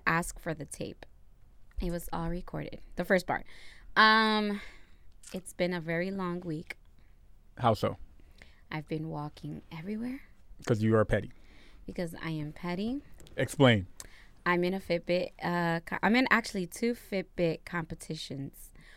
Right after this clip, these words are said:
Speaker 1: One is solely based on steps. The other is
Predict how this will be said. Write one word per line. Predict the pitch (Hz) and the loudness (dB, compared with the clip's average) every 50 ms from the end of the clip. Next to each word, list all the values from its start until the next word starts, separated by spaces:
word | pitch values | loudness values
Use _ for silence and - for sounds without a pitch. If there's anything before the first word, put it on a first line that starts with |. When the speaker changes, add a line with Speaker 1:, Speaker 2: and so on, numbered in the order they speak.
| - - - - | -20 -20 -20 -6
Speaker 1:
One | - 196 208 233 269 | 0 2 4 4 4
is | 277 - | 2 0
solely | - - 190 190 190 196 185 | 2 2 2 2 2 -2 -2
based | - 175 160 170 175 - - - - | 0 0 0 0 0 -4 -8 -10 -6
on | 165 165 160 156 151 160 165 | -4 -2 -2 0 -2 -2 -4
steps. | - - - 165 160 165 208 - - - - - - - - - - - - | -8 -6 -2 -2 0 0 -2 -4 -12 -16 -16 -18 -20 -20 -20 -20 -20 -16 -10
The | - 170 175 - - | -4 -2 -2 0 2
other | 170 180 175 185 185 185 - - - | 2 2 2 2 2 0 0 -2 -2
is | 165 175 170 165 165 - | 0 0 0 0 -2 -8